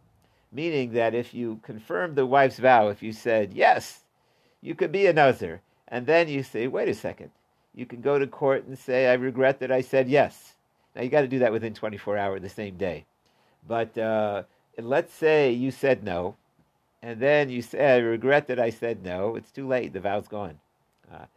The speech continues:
so that, that's, that's, that's one way in which it's different. Okay, fine. Meisiv Rev Kahana. So again, now we're going back to the Tashmaz.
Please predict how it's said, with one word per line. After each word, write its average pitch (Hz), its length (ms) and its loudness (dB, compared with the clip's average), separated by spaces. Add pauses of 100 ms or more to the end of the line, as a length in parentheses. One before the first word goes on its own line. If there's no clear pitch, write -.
(300)
so 104 180 -6
that, 120 280 0
that's, 139 300 -4
that's, 113 260 -6 (120)
that's 120 300 -6
one 120 340 -4
way 117 300 2
in 104 120 -10
which 101 220 -10
it's 101 120 -20
different. - 300 -20 (340)
Okay, 247 340 -10 (200)
fine. 101 180 -10 (360)
Meisiv 131 500 -6
Rev 147 160 -4
Kahana. 143 380 0 (280)
So 135 80 -4
again, 135 260 -2
now 165 160 2
we're 170 100 0
going 147 260 -2
back 151 260 0
to 143 60 -8
the 123 100 -4
Tashmaz. 98 680 -2